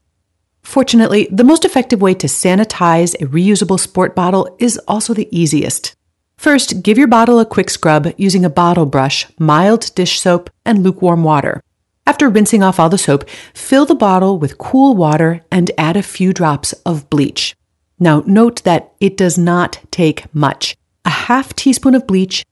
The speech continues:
in a liter of water is enough to kill germs. Also, you want to make sure that the water is cool, because bleach doesn't sanitize as effectively at higher temperatures. Swirl it around and let the water sit in the bottle while you do something else for a minute or two.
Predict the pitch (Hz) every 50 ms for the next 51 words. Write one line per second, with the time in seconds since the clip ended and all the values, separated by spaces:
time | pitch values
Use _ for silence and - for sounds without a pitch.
0 | _ _ - 185 165 160 151 151 151 190 220 233 247 233 - 214 180 175 185 208
1 | 202 196 170 147 151 143 139 143 - _ _ - 196 165 180 175 170 165 156 -
2 | - 190 - - 156 160 147 170 180 165 135 131 143 - - - _ _ _ _
3 | _ _ - 262 320 339 - 269 214 196 196 208 208 214 247 302 285 247 233 -
4 | - 208 208 208 214 214 185 165 170 165 160 175 180 - 190 - - - _ -
5 | - - - 294 226 147 131 - - - _ _ _ _ - 220 - 226 185 185
6 | - 233 254 285 180 - - - 175 160 - 214 220 240 247 277 269 262 - 262
7 | 269 269 262 233 - 175 180 180 165 - 175 - 175 175 - 262 254 - 190 151
8 | 151 143 139 147 147 - _ - 180 - - - - 190 185 180 170 170 - 190
9 | 175 180 165 - - 139 120 - - - - _ _ _ _ _ _ _ _ _
10 | _ _ _ _ - - - - 320 330 349 339 339 320 226 214 190 185 190 190
11 | 190 180 180 180 190 226 262 254 - 302 254 226 214 202 208 - - - - 240
12 | 226 - - 220 208 202 175 175 160 165 170 165 156 160 156 165 170 160 165 160
13 | - 170 156 151 156 147 139 143 135 - - 156 135 135 143 135 139 127 139 139
14 | 135 - - 156 107 117